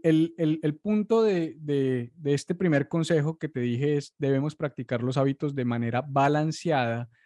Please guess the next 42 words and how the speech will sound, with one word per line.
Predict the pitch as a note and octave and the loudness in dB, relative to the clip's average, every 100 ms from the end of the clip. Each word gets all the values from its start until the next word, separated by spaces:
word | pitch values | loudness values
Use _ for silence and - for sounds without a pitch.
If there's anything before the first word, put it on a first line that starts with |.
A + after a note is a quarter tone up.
| _ - | _ -6
A | C#3+ | -2
lo | D3 | 0
que | D#3 | 0
me | C#3+ | 0
refiero | C#3 D#3 D3+ E3+ | -2 0 0 0
es | F3 | -4
que | - F#3 F#3 | -6 -8 -6
cuando | E3+ C#3+ C#3 | -4 -4 -2
tú | D#3 | 0
miras | F3 F#3+ F3+ | 2 2 0
ese | F#3+ F#3+ | -4 -6
cuadrante, | - F3 E3 E3 D3+ C#3+ C3+ B2+ - _ _ | -2 0 2 2 0 0 -4 -6 -8 _ _
si | D3 | -10
tú | - C#3+ | -6 -6
te | - | 2
das | F3 F3+ | 4 2
cuenta, | F#3 F3+ F3 E3+ - | 0 0 0 -2 -4
"Hombre, | C3+ D#3+ B2+ - _ _ - | -6 -2 -4 -6 _ _ -4
yo | C3 | 0
nunca | D3 E3 | 0 4
había | D#3+ E3 | 4 6
visto | E3 D#3+ - D#3+ | 4 0 -4 -4
esto | - E3+ | -2 -4
así", | D3+ - C3+ D3 - _ _ _ _ _ _ | -2 0 0 -2 -8 _ _ _ _ _ _
ah, | B2+ B2 B2 C#3+ - | -4 -4 -4 -12 -4
y | C3+ | 2
me | B2 | 2
estoy | A#2 C#3+ C#3 | 2 2 2
dando | D3+ D#3+ | 2 2
cuenta | D#3+ D#3+ D#3+ D#3+ - _ _ - | 2 0 2 -2 -4 _ _ -6
que | C#3+ B2 A#2 - _ - | -2 -2 -4 -10 _ 4
todas | D3+ D#3+ | 6 6
las | E3+ | 4
disciplinas | D#3 C3+ C3+ C3 C#3+ | 0 -6 -2 -2 -2
que | - | -2
yo | C3+ A#2+ | -2 0
practico | C#3 - C#3+ - | -4 -2 -6 -2
están | C3+ - C#3+ | -4 0 0
en | C#3+ | 0
el | D3+ D3+ | -2 0
cuadrante | C3 A#2+ A#2 A#2+ B2+ | -2 0 -2 -4 -2
de | C#3 C#3+ C3+ A2+ | 0 2 0 -2